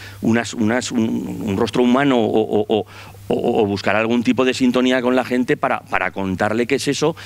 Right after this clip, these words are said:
y para explicarle, y para explicarle cosas, ¿no? Ocurre eso con los, con la, con la parte de derechos laborales. Recuerdo una, una información reciente que fue como un tiro, era explicar algo, algo que la gente no sabe, que es el autodespido, ¿no? Es cuando el trabajador despida a la empresa.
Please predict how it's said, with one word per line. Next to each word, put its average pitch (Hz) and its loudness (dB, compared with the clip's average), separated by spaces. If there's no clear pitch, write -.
y 117 2
para 107 0
explicarle, 107 0
y 123 0
para 98 -2
explicarle 104 -2
cosas, 113 0
¿no? 110 2
Ocurre 120 0
eso 131 -2
con 139 2
los, 139 -2
con 139 -2
la, 131 -2
con 107 -4
la 98 2
parte 104 0
de 147 4
derechos 110 0
laborales. 92 -2
Recuerdo 110 2
una, 110 0
una 104 2
información 117 2
reciente 127 0
que 95 -2
fue 95 -2
como 110 2
un 123 4
tiro, 143 2
era 101 0
explicar 127 0
algo, 113 0
algo 87 -4
que 110 -2
la 110 2
gente 120 -2
no 120 2
sabe, 123 0
que 117 0
es - -2
el 135 0
autodespido, 107 0
¿no? 113 -2
Es 117 -4
cuando 110 0
el 104 -2
trabajador 101 0
despida 113 -2
a - -2
la 104 0
empresa. 101 -4